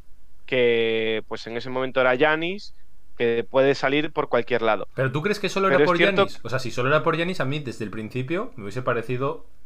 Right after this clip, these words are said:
Speaker 2: un desastre. Porque a día de hoy, con las normativas que tiene la, la N B A, con el tema de que tu propio equipo, el equipo de origen,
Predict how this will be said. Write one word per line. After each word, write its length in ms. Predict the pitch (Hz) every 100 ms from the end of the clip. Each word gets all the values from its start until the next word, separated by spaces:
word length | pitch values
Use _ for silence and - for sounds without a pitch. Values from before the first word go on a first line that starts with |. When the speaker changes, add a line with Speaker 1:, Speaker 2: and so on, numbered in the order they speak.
| - - - -
Speaker 2:
un 200 | 120 120
desastre. 520 | 95 113 117 - 76 - - - - - -
Porque 180 | 101 107
a 60 |
día 180 | 110 123
de 80 | 131
hoy, 100 | 135
con 140 | 123
las 180 | 107 104
normativas 600 | 110 104 101 101 117 123
que 80 | 127
tiene 200 | 127 123
la, 600 | 123 120 120 117 117 - -
la 680 | 120 117 110 110 110 110 117
N 160 | 113
B 140 | 110 117
A, 200 | 123 - - - - -
con 180 | 95
el 80 | 92
tema 200 | 101 113
de 140 | 110 104
que 120 | 104
tu 320 | - - -
propio 440 | - 117 120 117
equipo, 360 | 104 120 104 90
el 100 | 87
equipo 320 | 87 98 110
de 80 | 107
origen, 480 | 104 113 - 90